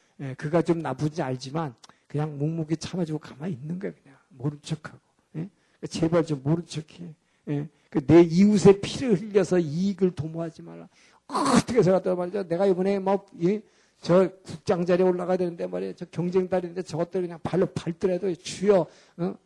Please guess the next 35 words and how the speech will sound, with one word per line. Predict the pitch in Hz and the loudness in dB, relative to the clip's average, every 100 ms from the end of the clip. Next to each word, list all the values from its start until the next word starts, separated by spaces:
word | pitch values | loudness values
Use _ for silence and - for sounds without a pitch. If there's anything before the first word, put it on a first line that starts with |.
| _ | _
아, | - | -2
집사님, | 190 170 - 190 196 143 | 0 0 2 4 4 0
날 | 147 180 | -2 -4
기도해 | - 202 196 | 2 8 8
주세요. | 147 165 151 | 8 0 4
우리 | 190 | 2
구역 | - 185 202 - | 2 4 4 6
전부 | - 311 233 | 2 6 8
다 | 220 | 6
기도해. | - 185 202 156 113 | 2 2 2 2 -2
이번에 | 135 185 190 185 _ | 0 2 2 -2 _
저, | - 190 | 0 0
저 | - - 151 | 0 -10 -10
국장 | 156 147 - 180 | -8 -12 -4 -2
돼야 | 165 156 | 0 0
되거든. | 147 151 202 - _ _ _ 180 | -2 -6 -10 -12 _ _ _ -10
예? | 170 185 _ _ _ _ _ _ _ | -10 -10 _ _ _ _ _ _ _
크, | - - - - | -16 -16 -14 -6
저 | - | 4
사람도 | 170 202 202 | 8 8 8
예수 | 190 170 185 | 6 6 4
믿는데 | 175 156 170 | 2 6 6
어떡하지, | 151 - 139 139 | 4 2 0 2
근데? | 120 135 143 _ _ 139 | 0 -2 -8 _ _ -6
예? | 160 214 _ _ _ _ - | -6 -8 _ _ _ _ -10
예? | 143 214 147 | -10 -10 -2
누구를 | 131 156 208 208 202 | 0 4 6 6 4
찝어주면 | 247 196 190 180 180 | 0 6 6 6 -2
하나님은 | 175 180 170 151 160 156 | 0 0 -2 -2 -4 -4
이렇게 | 143 185 208 | -4 -2 0
뭐야, | 202 185 151 | 0 -2 -4
다른 | - 208 214 | -6 -2 2
사람을 | 202 208 202 | 2 2 0
갖다가 | 190 196 202 | -2 -6 -10
그냥 | 202 | -10